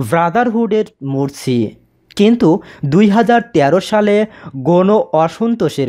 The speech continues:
সুযোগে নিয়ে তাকে ক্ষমতাচ্যুত করে মিশরীয় সেনাবাহিনী। পরে প্রেসিডেন্টের মসনদে বসেন মুরসির হাতে সেনাপ্রধান হওয়া আবদেল ফাত্তাহ আল সিসি।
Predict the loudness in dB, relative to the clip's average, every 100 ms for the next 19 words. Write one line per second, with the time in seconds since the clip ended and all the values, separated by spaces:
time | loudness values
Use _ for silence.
0 | -6 -4 -4 0 0 0 0 0 2 0
1 | -4 -20 -6 -4 -2 0 0 0 -2 -2
2 | -2 -4 -6 -6 -4 -4 -2 0 2 2
3 | 0 -2 -2 0 0 0 -2 -2 0 -2
4 | -2 -2 -2 -2 -6 _ _ -2 0 2
5 | 0 -2 -16 -20 -2 0 0 0 -2 0
6 | -2 0 -2 -2 -2 -2 0 0 0 0
7 | -2 0 -2 -2 -2 -2 -4 -2 -2 -2
8 | -2 0 2 2 0 -10 -12 -2 0 2
9 | 0 -2 -2 -2 0 0 0 -4 -4 -2
10 | -2 -2 -2 -2 -2 -4 -4 -2 0 0
11 | -2 -4 -6 -8 -6 -6 -4 -6